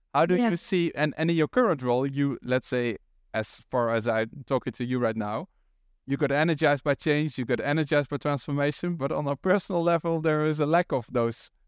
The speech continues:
Speaker 1: different components. From the outside,
Speaker 2: Yeah.
Speaker 1: I have to, I have to admit.
Speaker 2: Oh, no, no, it's good. It's good you spotted it. Uh,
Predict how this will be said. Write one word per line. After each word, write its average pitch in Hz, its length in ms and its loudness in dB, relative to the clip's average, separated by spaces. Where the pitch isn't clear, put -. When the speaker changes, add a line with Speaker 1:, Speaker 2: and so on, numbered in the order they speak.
Speaker 1:
different 123 320 -2
components. 107 640 -4
From 156 140 2
the 165 120 6
outside, 165 380 2
Speaker 2:
Yeah. 262 220 0
Speaker 1:
I 107 120 0
have 107 180 0
to, 110 180 -6
I - 40 -4
have 113 100 -2
to 107 160 -6
admit. 107 260 -6
Speaker 2:
Oh, 285 140 2
no, 320 180 2
no, 311 220 4
it's 220 300 0
good. 277 340 0
It's - 180 -2
good 262 220 0
you 262 100 0
spotted 196 500 0
it. 175 320 -2
Uh, 180 280 2